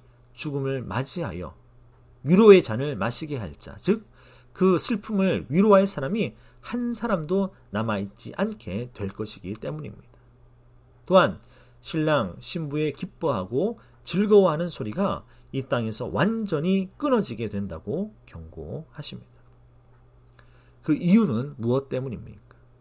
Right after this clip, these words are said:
본문 십일 절의 말씀입니다. 여호와께서 말씀하시되, "너희 조상들이 나를 버리고 다른 신들을 따라서 그들을 섬기며 그들에게 절하고 나를 버려 내 율법을 지키지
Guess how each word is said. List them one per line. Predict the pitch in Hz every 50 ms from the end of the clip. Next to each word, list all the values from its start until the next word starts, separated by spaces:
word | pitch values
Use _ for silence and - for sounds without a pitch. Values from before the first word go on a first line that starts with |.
| - - - _
본문 | - 104 104 104 110
십일 | 123 - 160 160 156 143
절의 | - 131 123 135
말씀입니다. | 135 123 120 - - - - - - - - - - - _ _ - _ - - - - _ _ - - - - - - - - - - - - - - - - - -
여호와께서 | 135 151 160 160 165 170 - 156
말씀하시되, | 143 143 135 - 151 143 123 - - - 151 160 127 85 65 -
"너희 | - 107 120 135 127
조상들이 | - 131 123 147 143 135 127 131 143 147
나를 | 110 90 107 151 175 143
버리고 | 139 107 98 95 - 80 - - - _ - - - - - -
다른 | - 120 147 156 165
신들을 | - - 220 214 196 196 190 185
따라서 | - - - 98 - - - 190 156 92 78 76 -
그들을 | - 165 165 190 175 185 175
섬기며 | - - 247 254 202 160 120 147 196 156 92 - - - - - - - - -
그들에게 | - 196 226 196 190 170 190 180
절하고 | - - 160 196 214 180 - - 85 - - - - - - -
나를 | 123 151 170 160 135 -
버려 | - 139 185 214 196 98 80 - - - - - - - -
내 | 107 110 107
율법을 | 101 127 143 - - 131 101 101 110 131 127
지키지 | - - 202 196 - 180 139 131 190 226 233 220